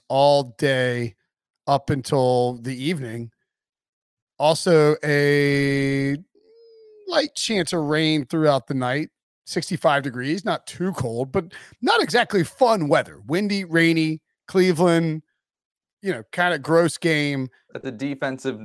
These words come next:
Speaker 2: that's a defensive weather right there.
Speaker 1: Feels like defensive weather. The, there was a lot of, it was supposed to be wind in the Browns-Cardinals game, and that game didn't even come close to going under.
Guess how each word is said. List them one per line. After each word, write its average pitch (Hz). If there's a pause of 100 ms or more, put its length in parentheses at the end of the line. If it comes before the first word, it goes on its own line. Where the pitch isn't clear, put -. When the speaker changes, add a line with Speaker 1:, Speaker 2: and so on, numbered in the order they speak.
Speaker 2:
that's 123
a 120
defensive 131
weather 107
right 82
there. 76 (200)
Speaker 1:
Feels 226
like 214
defensive 165
weather. 160
The, 156
there 147
was 151
a 160
lot 180
of, 190
it -
was 156
supposed 202
to 220
be 190
wind 175
in 175
the 160
Browns-Cardinals 156
game, 156
and 139
that 156
game 147
didn't 139
even 131
come 123
close 185
to 175
going 151
under. 151